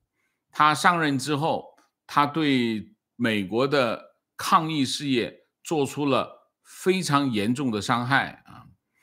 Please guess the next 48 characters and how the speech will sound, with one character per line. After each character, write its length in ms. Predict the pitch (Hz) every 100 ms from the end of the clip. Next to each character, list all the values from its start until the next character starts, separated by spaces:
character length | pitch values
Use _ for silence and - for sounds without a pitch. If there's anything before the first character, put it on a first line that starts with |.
| _ -
那 120 | 127
现 240 | 123 160
在 140 | 147 135
他， 520 | 123 127 131 131 - _ _ _ _
呃， 340 | - 117 113 113
他 280 | 139 139 135
上 240 | 160 147
任 120 | 135
半 220 | 131 135
年， 320 | 117 113 113 113
先 300 | - 151 139
是 180 | 139
撤 300 | 117 - 185
换 260 | 139 151 127
了 100 | 107
疾 200 | - 131
控 200 | 131 131
中 200 | 131 127
心 380 | 127 131 131 - _ _
疫 180 | - 156
苗 160 | 135 120
专 180 | 143 139
家 160 | 135
委 140 | 123 92
员 180 | 92
会 140 | 110 135
的 140 | 107
成 260 | - 95 120
员， 400 | 95 90 95 120 _ _ _ _
然 120 | 113
后 140 | 135 143
在 520 | 175 151 139 123 120
麻 320 | 117 117 120
疹 320 | 156 127 107
疫 220 | 110 147 131
情 300 | - 123 131
当 200 | 131 127
中 280 | 131 131
又 180 | 147 143
不 160 | 127 139
主 180 | 113 90
张 300 | 123 127 123
加 180 | 127
强 220 | 127 120 127
疫 100 | 123
苗 160 | 110
接 220 | 113 135
种， 220 | 127 -